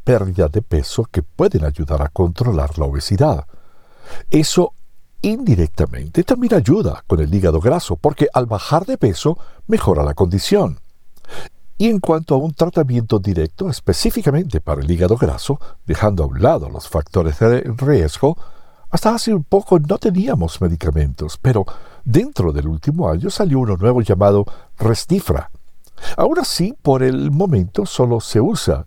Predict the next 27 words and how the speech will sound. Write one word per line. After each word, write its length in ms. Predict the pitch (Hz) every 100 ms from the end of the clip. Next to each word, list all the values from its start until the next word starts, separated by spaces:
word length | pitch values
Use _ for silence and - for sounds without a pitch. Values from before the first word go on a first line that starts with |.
| -
en 220 | 98 98
un 160 | 113 104
grupo 340 | 104 85 85
específico 640 | 82 - 95 - - -
de 100 | 82
pacientes 600 | 78 - - 123 98 156
con 200 | - 104
hígado 300 | 95 82 78
graso 460 | 76 127 151 - - - - -
que 160 | 120 92
ya 240 | 90 151
tienen 540 | - - 98 82 101 170 - - -
cierto 400 | - 202 - 165
nivel 280 | 107 87
de 100 | 80
cicatrización. 1080 | 73 - 101 78 78 71 73 - 71 - - - - - - - - - -
Y 240 | 113 120 -
vuelvo 720 | 90 82 101 151 156 151 151 -
a 120 | -
recalcar, 640 | 82 82 - 76 - 71 - - - - _ - - - -
el 360 | 104 107 135 143
tratamiento 920 | 147 139 143 127 95 87 80 71 71 -
más 540 | 95 82 78 110 - -
importante 640 | 185 170 151 160 160 101
para 240 | - 73 69
el 100 | 78
hígado 420 | 98 85 78